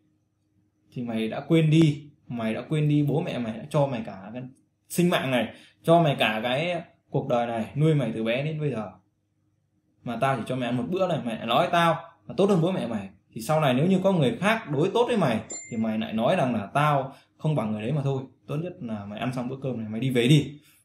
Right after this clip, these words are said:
Thì, ờ, nói như vậy thì, nói như vậy để chia sẻ với các bạn là chúng ta phải biết đánh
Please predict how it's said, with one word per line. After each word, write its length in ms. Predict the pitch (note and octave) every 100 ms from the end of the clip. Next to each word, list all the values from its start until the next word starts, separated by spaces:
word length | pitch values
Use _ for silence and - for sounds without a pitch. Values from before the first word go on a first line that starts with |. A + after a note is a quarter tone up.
| -
Thì, 360 | D#3 D3+ C3+ B2+
ờ, 240 | A#2 -
nói 180 | A#2 F3
như 80 | F3+
vậy 220 | D3+ -
thì, 340 | A#2+ A2+ A2 G#2+ G2 - _ _ _ _ -
nói 200 | B2 F3
như 80 |
vậy 160 | D3+ A#2
để 60 | G#2+
chia 200 | D3+ D3
sẻ 140 | A2+
với 100 | A2+
các 60 | D3
bạn 240 | D3 - - _ _ _ _ _
là 120 | C3 A#2
chúng 100 | C#3
ta 140 | C#3+ C#3+
phải 140 | A2
biết 160 | G#2 D3
đánh 180 | C3+